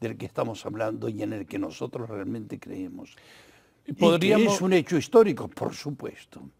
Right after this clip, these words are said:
Speaker 2: Podríamos tomar un texto para empezar orando, como lo hemos hecho en estos días, y yo invito a nuestros televidentes que tengan la Biblia en el capítulo uno de Juan,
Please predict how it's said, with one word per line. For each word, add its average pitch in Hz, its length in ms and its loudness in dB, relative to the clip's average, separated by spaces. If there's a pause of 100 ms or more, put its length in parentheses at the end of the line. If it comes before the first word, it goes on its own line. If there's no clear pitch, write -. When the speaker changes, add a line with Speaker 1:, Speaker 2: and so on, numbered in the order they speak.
(160)
Speaker 2:
Podríamos 139 760 2
tomar 127 300 2
un 131 240 -4
texto 156 560 0
para 135 160 2
empezar 127 600 0 (380)
orando, 147 640 4
como 135 240 -2
lo 147 140 2
hemos 175 280 -4
hecho 175 220 -6
en 175 60 -4
estos 160 320 -2
días, 180 300 2 (300)
y 156 160 0
yo 185 140 4
invito 165 640 0
a 127 100 -6
nuestros 127 420 -6
televidentes 139 680 0
que 117 140 -6
tengan 135 320 -4
la 113 100 4
Biblia 127 540 0 (760)
en 117 140 -6
el 113 160 -4
capítulo 123 560 -2
uno 143 300 -2
de 110 100 -2
Juan, 131 440 -2